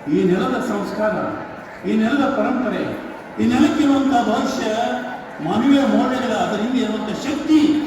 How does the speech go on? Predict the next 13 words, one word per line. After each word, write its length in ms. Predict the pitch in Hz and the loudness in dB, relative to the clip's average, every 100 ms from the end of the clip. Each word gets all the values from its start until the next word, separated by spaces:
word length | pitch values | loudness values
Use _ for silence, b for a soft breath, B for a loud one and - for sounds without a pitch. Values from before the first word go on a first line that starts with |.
| - - - - - - 104 135 | -6 -10 -12 -14 -14 -10 -10 -6
ನಮಗೆ 300 | 175 185 196 | -4 -2 0
ಎಲ್ಲಿದ್ದೇನೆ 800 | 277 277 247 - 220 185 185 - - - - - - | 4 4 4 0 0 -2 -4 -8 -12 -14 -14 -8 -2
ಸಿಕ್ಸ್ 380 | 311 320 302 | 0 2 2
ಸೆನ್ಸ್ 320 | - 277 277 - - - - - - - - - - - | 2 2 2 0 -4 -8 -12 -14 -16 -18 -20 -20 -20 -14
ಅದು 160 | - - | -8 -6
ಕೆಲಸ 240 | 196 190 240 | -6 -4 0
ಮಾಡುತ್ತೆ 340 | 214 208 - 190 | 0 0 -2 -4
ಅನ್ನೋದಕ್ಕೆ 360 | 185 190 208 | -4 -4 -4
ನಾನು 220 | 190 175 | -4 -2
ಆಡುವಂಥ 360 | 165 170 175 170 | -2 -4 -4 -4
ಮಾತುಗಳು 840 | 156 160 156 185 208 180 156 - - - - - - 147 | -4 -6 -6 -6 -6 -6 -6 -8 -12 -14 -14 -14 -10 -4
ನಿದರ್ಶನವಾಗಿ 540 | 151 185 185 175 165 156 | -2 0 -2 -2 -2 -2
ಉಳಿದಿದೆ. 680 | 175 214 214 247 247 - | -2 -2 -2 -2 -4 -6